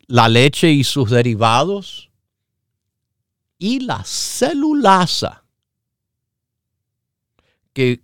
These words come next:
quizás no se darán cuenta, hay muchas personas que no hacen buena digestión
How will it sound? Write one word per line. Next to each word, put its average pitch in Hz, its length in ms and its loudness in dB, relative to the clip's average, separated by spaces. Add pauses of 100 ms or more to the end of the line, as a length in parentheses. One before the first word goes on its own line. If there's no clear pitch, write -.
(120)
quizás 160 440 0
no 185 160 -4
se 175 460 -6
darán 127 480 -2
cuenta, 135 640 -8 (1500)
hay 220 100 -4
muchas 269 380 -2
personas 175 640 -4
que 143 140 -6
no 160 260 -2
hacen 170 400 -4
buena 151 300 -2
digestión 139 920 0